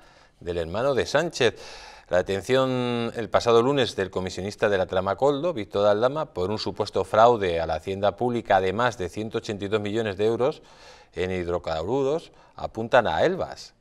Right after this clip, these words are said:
que además de ser la cuna del fraude en el iva en la Unión Europea, alberga cuatro sociedades pantalla vinculadas a De Aldama, investigadas en la operación del Orme, y es el domicilio fiscal, atención, del hermano de Pedro Sánchez.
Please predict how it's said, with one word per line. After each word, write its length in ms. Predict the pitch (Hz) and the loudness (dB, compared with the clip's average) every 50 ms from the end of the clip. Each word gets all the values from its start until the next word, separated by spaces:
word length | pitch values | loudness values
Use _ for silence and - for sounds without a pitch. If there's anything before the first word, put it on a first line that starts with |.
| _ _ _ - | _ _ _ -8
que 100 | - 90 | -6 -4
además 380 | 87 85 87 95 107 117 - - | -4 -4 -4 -4 -4 -2 0 0
de 100 | 113 107 | -2 0
ser 320 | - - 156 156 104 87 | 2 4 4 4 4 2
la 200 | 85 82 80 - | 0 -2 -2 -2
cuna 360 | - - 113 131 135 113 92 | -4 -4 -2 0 0 0 0
del 200 | 87 85 80 80 | 0 -2 -4 -6
fraude 480 | - - 107 117 127 131 117 95 85 82 | -2 4 6 6 6 6 4 0 -2 -2
en 80 | 78 | -4
el 120 | 80 80 90 | -6 -6 -4
iva 320 | 120 135 135 87 78 - - - | -2 0 2 0 0 -2 -6 -16
en 120 | - - | -16 -14
la 100 | 78 80 | -12 -12
Unión 180 | 80 82 85 92 | -10 -10 -8 -6
Europea, 500 | 101 104 113 117 117 - 139 147 165 147 - | -2 0 0 0 2 2 2 2 2 2 2
alberga 480 | 95 95 95 113 127 139 - 156 143 - | 0 2 2 2 2 4 2 0 0 0
cuatro 460 | - 117 120 139 160 - - 180 170 | 0 6 6 6 6 6 0 -4 -4
sociedades 500 | - - 123 - 110 101 113 131 151 - | -4 -8 -6 -4 -2 0 0 0 -2 0
pantalla 500 | - 101 95 95 - 113 123 139 147 139 | 0 0 0 2 0 0 0 0 0 -2
vinculadas 640 | 131 120 113 104 - 90 95 107 123 143 147 - - - - - - - - - | -2 -4 -6 -6 -4 0 2 2 2 2 0 -2 -8 -20 -20 -20 -20 -20 -20 -10
a 140 | - 87 95 | -8 -6 -2
De 120 | 92 92 | 0 0
Aldama, 480 | 92 87 87 104 120 131 147 156 151 - | 0 0 2 2 2 2 0 -4 -8 -10
investigadas 680 | - 101 95 87 92 92 - - 85 98 110 127 135 - | -10 -10 -8 -8 -8 -8 -8 -6 -2 0 0 0 0 -2
en 80 | 120 107 | -2 -2
la 60 | 98 | -2
operación 460 | - - 85 85 - - 127 131 131 131 - - - _ _ _ | -2 -2 -6 -6 -4 -4 -6 -6 -6 -12 -18 -20 -20 _ _ _
del 180 | - 87 90 104 | -8 -4 0 0
Orme, 340 | 123 135 139 151 160 - - - | 0 0 0 -4 -8 -10 -12 -12
y 240 | - 117 113 113 120 | -8 -4 0 2 2
es 200 | 135 151 - - | 2 0 0 -4
el 120 | 156 151 | -2 -2
domicilio 460 | 143 143 123 113 - - 120 135 160 | -2 -2 -2 -4 -6 -6 -4 -4 -4
fiscal, 360 | - - 98 - - - 117 | -4 -6 -8 -4 -2 2 2
atención, 540 | 131 127 - 90 87 90 - 104 120 135 135 | 2 0 0 -4 -8 -6 -6 -6 -6 -4 0
del 160 | 131 135 120 | 2 2 4
hermano 580 | 107 101 92 95 92 98 104 123 156 175 196 202 | 4 2 2 0 0 0 0 0 0 0 -4 -4
de 140 | 165 113 98 | -4 -6 -4
Pedro 320 | - - 113 143 - - | -4 -4 -4 -2 -4 -6
Sánchez. 520 | - - - 151 196 - - - 98 85 | -4 -4 -6 -6 -6 -6 -6 -6 -6 -6